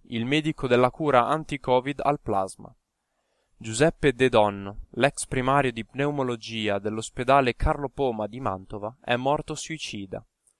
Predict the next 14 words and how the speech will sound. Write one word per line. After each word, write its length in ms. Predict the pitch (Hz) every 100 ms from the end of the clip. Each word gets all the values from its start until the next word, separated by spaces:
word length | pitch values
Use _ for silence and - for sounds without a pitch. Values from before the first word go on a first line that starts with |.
| _ _ _ _
I 80 | 117
suoi 160 | 117 127
familiari 680 | 135 131 127 139 160 165 -
l'hanno 260 | 147 156
trovato 400 | 160 160 160 160
impiccato 560 | 139 135 135 - 156 165
in 100 | 160
casa, 480 | - 104 104 - - - -
ma 120 | 110
non 160 | 117
c'erano 400 | 113 - 139 147
messaggi 480 | 147 143 - 120 127
di 120 | 127
addio. 500 | 139 - 104 104 110